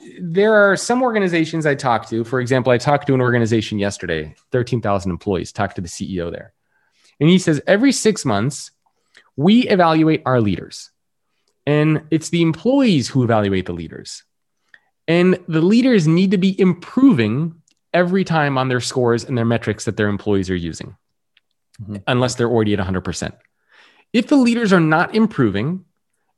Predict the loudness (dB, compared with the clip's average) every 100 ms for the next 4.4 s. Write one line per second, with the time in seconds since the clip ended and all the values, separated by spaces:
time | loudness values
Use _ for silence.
0 | _ -10 0 2 4 0 -2 -2 -2 0
1 | 0 0 0 -2 0 0 -2 -2 -6 -6
2 | -4 -6 -8 _ _ _ _ _ -2 2
3 | 2 2 2 4 0 0 0 2 0 2
4 | 0 0 -10